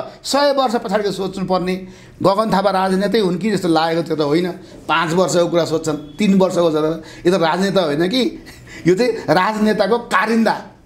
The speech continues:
सङ्कुचित धारणा। एउटा कुवाभित्रै संसार छ भन्ने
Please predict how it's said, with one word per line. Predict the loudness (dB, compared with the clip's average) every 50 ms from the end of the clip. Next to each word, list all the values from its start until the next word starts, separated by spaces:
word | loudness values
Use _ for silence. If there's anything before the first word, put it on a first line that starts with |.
| -20 -20 -20 -20 -20 -20 -12 -6
सङ्कुचित | -2 -2 0 0 2 2 2 2 2 2 0 0 0 -2
धारणा। | -2 0 0 0 0 2 0 0 0 -2 -6 -12 -18 -20 -20 -20 -20 -20 -20 -20 -20 -20 -18 -8 0
एउटा | 0 2 2 4 4 2 2 0 -2 -8 -10 -12 -18 -20 -20 -20 -18 -18 -18 -18 -20 -20 -20 -18 -18 -16 -16 -16 -16 -16 -16 -14 -14 -14 -14 -14 -12 -12 -12 -10 2 2
कुवाभित्रै | 4 4 4 2 0 0 0 -2 0 0 0 0 2
संसार | 0 0 0 0 0 2 0 0 -2 0
छ | 0 0
भन्ने | 2 2 2 2 2 0 0 -2